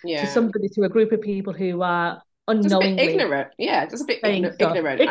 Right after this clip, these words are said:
Speaker 1: just
Speaker 2: Ignorant.
Speaker 1: using things that
Speaker 2: Yeah.
Speaker 1: they would, might have, parents might have said back in the day,
Speaker 2: Yeah,
Speaker 1: and you just kinda
Speaker 2: exactly.
Speaker 1: pick up the same kind of
Speaker 2: Exactly.
Speaker 1: lingo,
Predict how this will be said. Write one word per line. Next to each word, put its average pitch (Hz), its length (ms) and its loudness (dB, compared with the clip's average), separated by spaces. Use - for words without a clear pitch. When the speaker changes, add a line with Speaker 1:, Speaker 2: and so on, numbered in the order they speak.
Speaker 1:
just 254 40 6
Speaker 2:
Ignorant. 240 300 6
Speaker 1:
using 208 280 -2
things 175 340 -2
that 180 120 2
Speaker 2:
Yeah. 165 60 0
Speaker 1:
they 165 40 0
would, 160 140 -6
might 185 140 2
have, - 140 -2
parents 190 300 0
might 165 180 -4
have 165 80 -6
said 165 200 -8
back 156 200 -4
in 165 60 -4
the 151 60 -4
day, 185 120 0
Speaker 2:
Yeah, 180 120 6
Speaker 1:
and 156 120 -2
you 262 80 -2
just 220 140 -2
kinda 247 140 6
Speaker 2:
exactly. 165 200 0
Speaker 1:
pick - 120 -8
up - 140 0
the - 80 -10
same 151 240 0
kind 320 160 2
of 175 60 0
Speaker 2:
Exactly. 214 80 2
Speaker 1:
lingo, 202 460 2